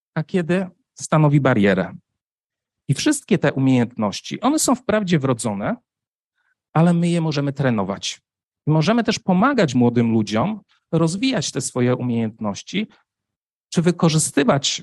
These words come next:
też te umiejętności w nauce szkolnej.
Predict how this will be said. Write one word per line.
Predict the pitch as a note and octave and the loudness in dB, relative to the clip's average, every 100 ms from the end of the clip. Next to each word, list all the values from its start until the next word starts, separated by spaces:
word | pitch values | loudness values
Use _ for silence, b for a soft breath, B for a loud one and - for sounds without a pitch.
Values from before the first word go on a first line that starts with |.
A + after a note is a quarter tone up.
| - - | -14 -4
też | D3+ - | -2 0
te | D#3+ | 0
umiejętności | D3 C#3 C3 B2 A#2+ G2+ - F#3+ | 2 4 2 0 -4 -6 -8 -6
w | A3 | 0
nauce | G#3 G#3+ A3 | 0 0 -2
szkolnej. | - B3+ A2 G#2 A2 | 0 2 2 0 -4